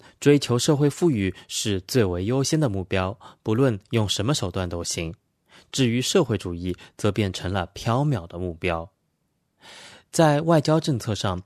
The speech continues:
中国奉行韬光养晦，毕竟这一贫困的国家承受不起敌对与冲突。而且苏联的命运也昭示了军备竞赛的毁灭性。邓小平的继任者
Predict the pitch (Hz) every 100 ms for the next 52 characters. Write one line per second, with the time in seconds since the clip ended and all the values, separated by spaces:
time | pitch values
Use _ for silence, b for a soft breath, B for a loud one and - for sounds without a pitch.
0 | b b - 170 160 101 110 B - 107
1 | - 90 92 135 139 143 151 120 80 -
2 | 110 95 b b _ 127 110 127 113 95
3 | B - 135 110 104 - 104 107 147 113
4 | - 95 - 135 139 B - 107 117 143
5 | 120 117 - - 85 92 92 151 110 90
6 | - 80 - 123 - 87 82 _ _ -
7 | _ _ _ B B B 120 123 - 110
8 | 101 B - - 147 139 110 120 120 104
9 | 101 95 b b 104 92 139 143 - 147
10 | 104 90 95 - 151 156 123 139 117 -
11 | 135 98 87 92 85 120 107 - 85 -
12 | _ _ b b b b _ 113 101 90
13 | 101 98 107 - 156 110 101 92 95 87